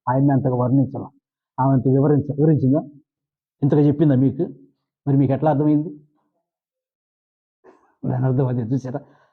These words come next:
ఆమె ఇంత వివరంగా ఏం చెప్పలా, మామూలుగా చెప్పుకెళ్ళిపోయింది.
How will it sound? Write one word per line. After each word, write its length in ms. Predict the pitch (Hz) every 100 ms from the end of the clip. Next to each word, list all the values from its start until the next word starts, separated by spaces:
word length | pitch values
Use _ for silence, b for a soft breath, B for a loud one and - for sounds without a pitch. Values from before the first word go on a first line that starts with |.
| b b _ _ _ _ -
ఆమె 120 | 165
ఇంత 200 | 190 170
వివరంగా 400 | 180 160 175 202
ఏం 60 | 196
చెప్పలా, 400 | 185 175 185 156 - -
మామూలుగా 360 | 120 160 196 175
చెప్పుకెళ్ళిపోయింది. 640 | 135 147 160 139 139 101